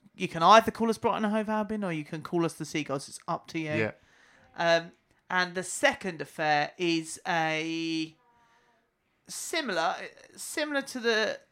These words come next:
Speaker 1: the Chewit, but it, this is more
Speaker 2: Pebble Dash?
Speaker 1: like Pebble Dash, wavy.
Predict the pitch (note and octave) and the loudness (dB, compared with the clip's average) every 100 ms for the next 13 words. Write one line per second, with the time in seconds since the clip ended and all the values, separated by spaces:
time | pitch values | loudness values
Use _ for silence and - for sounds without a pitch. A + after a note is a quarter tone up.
0 | - F#3+ - - F3 G3 - - - _ | -14 -10 -4 -2 0 0 -2 -10 -16 _
1 | _ - - - - - G3+ G3 - - | _ -20 -20 -20 -20 2 4 4 0 -6
2 | - - _ _ _ _ _ - _ G3+ | -20 -20 _ _ _ _ _ -20 _ -4
3 | A#3 A3 A#3 F#3 G#3 G#3+ G#3 G#3 G3+ G3+ | -4 -2 -6 -4 -2 0 0 2 2 -2
4 | - _ _ _ _ _ - A#2+ A2+ B2 | -12 _ _ _ _ _ -10 -8 -6 -4
5 | C#3 C#3+ F#3+ G3 - - _ - C4 A#3 | -4 -4 -8 -12 -12 -20 _ -6 -4 -2
6 | A#3 A#3 G#3 - G#3 G#3 G#3+ G3 G#3 G#3 | 0 0 0 -2 0 0 0 -2 0 0
7 | G#3 | -4